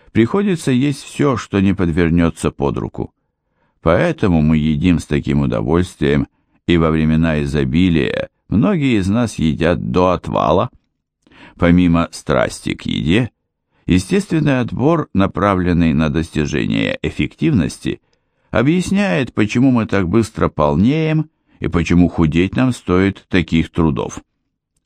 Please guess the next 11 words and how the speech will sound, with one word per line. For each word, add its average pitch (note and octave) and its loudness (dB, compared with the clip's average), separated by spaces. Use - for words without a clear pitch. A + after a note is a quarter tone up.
В - -2
развитых D#2+ 0
странах F2+ -2
избыточный A2+ 2
вес D2+ -2
и, F2+ 2
как D#2+ -2
следствие, A1+ -4
риск F2 0
заболевания D2 0
диабетом – B1+ -4